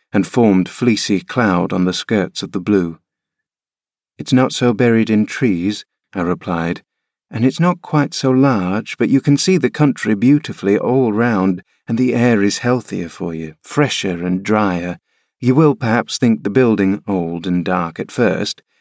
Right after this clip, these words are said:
though it is a respectable house, the next best in the neighbourhood, and you will have such nice rambles on the moors. Harriton Earnshaw, that is Miss Cathy's other cousin, and so yours in a manner,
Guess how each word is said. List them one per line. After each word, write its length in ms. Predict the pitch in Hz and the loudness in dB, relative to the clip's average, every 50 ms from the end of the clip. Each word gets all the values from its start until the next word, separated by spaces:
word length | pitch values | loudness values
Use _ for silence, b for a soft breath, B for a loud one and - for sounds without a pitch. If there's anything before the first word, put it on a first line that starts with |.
| _ _ _ - | _ _ _ 2
though 160 | 135 131 135 | 4 4 4
it 100 | 143 151 | 4 4
is 120 | 151 131 | 2 2
a 60 | 147 | 2
respectable 760 | 139 151 147 - - - 170 160 - - - 92 98 104 101 98 | 2 0 0 -2 -2 -2 -2 -2 -4 -6 -6 -2 -2 -2 -2 -2
house, 440 | 113 123 117 98 92 90 - - - _ _ _ _ _ - | -4 -4 -2 -2 -4 -4 -6 -10 -14 _ _ _ _ _ 0
the 80 | 120 | 2
next 280 | 117 143 160 156 - - | 4 4 4 2 0 -4
best 360 | - - 151 147 135 - - | 0 0 2 2 0 -2 0
in 120 | 123 107 107 | 2 2 4
the 80 | 107 | 4
neighbourhood, 640 | 104 113 127 139 131 - 95 82 98 92 82 - - _ _ _ _ _ _ _ - | 4 4 2 2 0 -2 -4 -6 -6 -8 -8 -10 -12 _ _ _ _ _ _ _ -4
and 120 | 104 101 | 0 2
you 80 | 110 110 | 2 2
will 60 | 110 | 2
have 180 | 107 123 113 | 0 -2 -4
such 340 | - - - 165 131 - - | -4 -2 -2 -2 0 0 2
nice 380 | 123 120 127 120 123 120 - - | 2 4 4 4 2 0 -2 -4
rambles 600 | 104 107 120 110 98 87 82 80 87 85 82 87 | -2 0 0 2 2 0 0 -2 -2 -4 -2 -2
on 160 | 95 92 92 | 0 0 0
the 80 | 95 95 | 2 2
moors. 460 | 98 98 92 82 82 85 87 - - _ _ _ _ _ - | 0 0 0 -2 -2 -4 -6 -8 -10 _ _ _ _ _ -2
Harriton 540 | - 156 170 156 143 110 - - 107 95 95 | 0 2 4 4 2 0 0 0 0 2 2
Earnshaw, 640 | 92 90 87 87 85 - - 95 92 95 104 113 _ _ - | 2 2 0 0 -2 -4 -4 -2 -2 -2 -4 -6 _ _ -2
that 180 | - 123 - 120 | -2 0 0 0
is 140 | 107 90 90 | 0 0 0
Miss 200 | 101 104 - - | 0 0 -2 -2
Cathy's 540 | - 110 104 98 - 110 101 95 87 - - - | -2 -2 -2 -2 0 0 0 0 0 -2 -8 -8
other 240 | 120 120 101 107 95 | -6 -4 -4 -4 -4
cousin, 460 | - - 98 90 - 98 92 92 98 - _ _ _ _ _ _ - | -6 -6 -8 -8 -6 -4 -4 -6 -6 -8 _ _ _ _ _ _ -8
and 140 | 110 110 | -6 -2
so 180 | - - 139 131 | 0 2 2 2
yours 400 | 120 123 147 156 151 143 131 95 | 4 4 4 4 4 4 2 2
in 120 | 98 95 | 0 0
a 60 | 95 90 | 2 2
manner, 420 | 87 90 85 85 87 101 127 - | 2 0 0 -2 -2 -4 -6 -6